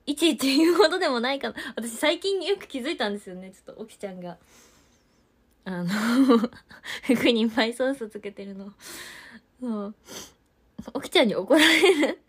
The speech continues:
<laughs> でもその日、なんかおきちゃんとご飯食べ行ったんですよ。そしたら、なんか茶碗蒸し食べてたんですけど、おきちゃんが。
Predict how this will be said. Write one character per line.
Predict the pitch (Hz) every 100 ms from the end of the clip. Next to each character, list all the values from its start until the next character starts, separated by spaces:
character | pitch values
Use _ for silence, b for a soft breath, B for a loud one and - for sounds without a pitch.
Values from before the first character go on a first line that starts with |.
| -
<laughs> | -
で | 208
も | 208
そ |
の | 220
日、 | 240 262 233 185 B B B
な | 208
ん |
か | -
お |
き | 240
ち | -
ゃ | 214
ん |
と | 190
ご | 180
飯 | 240 214
食 | 202
べ | 175
行 | 165
っ |
た | 165
ん | 165
で |
す | 160
よ。 | 165 160 _ b b
そ | - 214
し |
た | - 202
ら、 | 175 170 165 _ b b _ _
な | 185
ん | 170
か | -
茶 | - 254
碗 | 247 214
蒸 |
し | 202 175
食 | 196
べ | 175
て | 170
た | 165
ん |
で | 151
す | -
け |
ど、 | -
お | 170
き |
ち | -
ゃ | 160
ん |
が。 | -